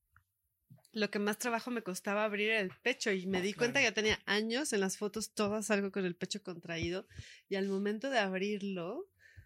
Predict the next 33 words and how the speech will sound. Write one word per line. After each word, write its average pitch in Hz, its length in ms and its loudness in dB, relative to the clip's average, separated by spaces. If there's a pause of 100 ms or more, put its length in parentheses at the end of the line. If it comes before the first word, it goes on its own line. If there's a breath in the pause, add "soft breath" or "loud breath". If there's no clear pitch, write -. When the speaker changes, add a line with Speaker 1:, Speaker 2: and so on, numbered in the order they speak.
(340 loud breath)
Speaker 1:
lloré, 196 800 4 (720)
creo 214 220 0
que 254 100 2
tres 214 320 0
clases 214 360 0
seguidas, 202 520 0
de 185 140 -4
que 180 240 0
me 180 160 -2
volví 185 260 2
a 208 60 6
la 240 100 4
maestra 226 240 -2
a 202 40 -2
decir, 202 120 -2
"Otra 240 320 2
vez 247 280 0
el 220 100 -4
pecho", 196 400 0
y 190 60 0
yo, 202 100 2
"Ya 226 180 0
no, 277 180 -4
por 285 160 -2
favor, 208 320 0
porque 214 280 -6
se 202 180 0
me 202 140 2
abre 254 240 0
ahí 247 180 0
la 240 280 0
<laughs> - 120 -6
cosa, 294 420 2